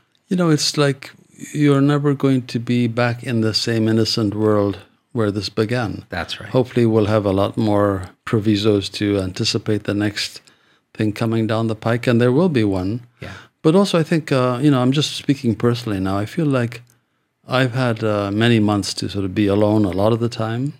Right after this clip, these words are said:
Speaker 1: And even when you're at the hospital, at some level, you're alone with your mask and, you know, in your own room, not the cubicle full of office staff that you're used to. And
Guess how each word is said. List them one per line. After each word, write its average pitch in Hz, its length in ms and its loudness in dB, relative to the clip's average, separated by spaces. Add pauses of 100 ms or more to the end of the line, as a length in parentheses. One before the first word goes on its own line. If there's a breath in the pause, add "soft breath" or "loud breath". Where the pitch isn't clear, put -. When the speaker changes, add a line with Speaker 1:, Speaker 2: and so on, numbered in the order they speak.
(320)
Speaker 1:
And 107 280 -4
even 107 240 2
when 104 100 2
you're 101 180 2
at 98 60 -4
the 98 60 -6
hospital, 117 440 -2
at 98 100 -2
some 135 180 2
level, 117 260 2
you're 101 200 2
alone 98 440 0 (460 loud breath)
with 104 140 -6
your 101 100 -2
mask 98 400 -2
and, 95 240 -4
you 98 80 -4
know, 92 120 -6
in 104 180 -4
your 98 160 -2
own 98 240 0
room, 104 260 2
not 104 240 0
the 110 60 -8
cubicle 113 480 0
full 113 240 2
of 101 100 2
office 110 300 0
staff - 520 0
that 110 180 -6
you're 104 100 -2
used 117 340 0
to. 120 220 0 (800 loud breath)
And 143 320 2